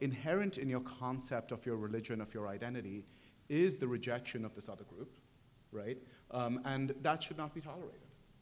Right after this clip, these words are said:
right? And, um, and, and just as it was not accepted in the context of race and sex, um, the, the problem essentially is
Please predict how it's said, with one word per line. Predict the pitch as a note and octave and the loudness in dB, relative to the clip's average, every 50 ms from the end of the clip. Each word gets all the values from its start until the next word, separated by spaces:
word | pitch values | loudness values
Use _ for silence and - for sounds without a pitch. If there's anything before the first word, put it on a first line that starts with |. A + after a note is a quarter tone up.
| - - - | -20 -16 -8
right? | B2+ A#2 A2 A2 C3 B2+ | -6 -4 -2 -2 -2 -2
And, | A#2+ B2 A#2+ A#2 A#2 A2 A#2+ | -2 -2 0 0 0 2 2
um, | A2+ A2+ A2+ A2+ A2+ A#2 A#2+ | 4 4 4 2 2 -2 -2
and, | A#2+ B2 A#2+ A#2 A2 A#2 - - | -2 -2 -2 -2 -2 -4 -4 -4
and | B2 A#2+ A#2 A#2 A#2 B2 B2+ - D#3 C3+ | -4 -2 -2 -2 -2 -4 -4 -6 -8 -4
just | A#2+ C#3 C#3+ C3+ - | 0 0 0 0 0
as | C#3 A#2 | 0 -2
it | B2+ - - | -4 -4 -4
was | B2 A2 A2 | -4 -2 0
not | A#2 A2+ A#2 B2+ | 0 2 2 0
accepted | B2+ B2 - - A#2+ G#2+ - - G#2+ | 0 -2 -2 -2 -2 -2 -2 -6 -8
in | |
the | A2+ A2 | -8 -8
context | - A#2+ A2+ G#2+ - A#2+ A2 - - | -6 -6 -6 -6 -6 -8 -10 -10 -12
of | A#2 G#2+ G#2+ | -12 -10 -8
race | G#2 F#2+ G#2+ C#3 - - | -6 -4 -4 -6 -6 -6
and | A2 G#2 | -8 -8
sex, | - - F#2+ F2+ B2+ - - - - - - - - - - - | -8 -8 -8 -8 -8 -8 -10 -12 -14 -14 -18 -20 -20 -20 -12 -4
um, | - A#2+ A#2 A2 A2 A2 A2 A2+ A#2 | 0 0 2 2 2 0 0 0 -2
the, | C3+ A#2+ B2 | -2 -2 -2
the | B2 B2 | -2 -2
problem | A#2+ - C3+ C3 B2+ B2+ C3+ B2 A#2+ | -2 0 0 0 0 0 0 -2 -2
essentially | A#2 - B2+ A#2 A2+ - - A2+ G#2+ G#2+ B2 | -2 -2 -4 -4 -4 -4 -6 -4 -4 -2 -2
is | E3+ F#3+ D3 G#2+ A2 G#2 - | -2 0 0 0 -2 -2 -6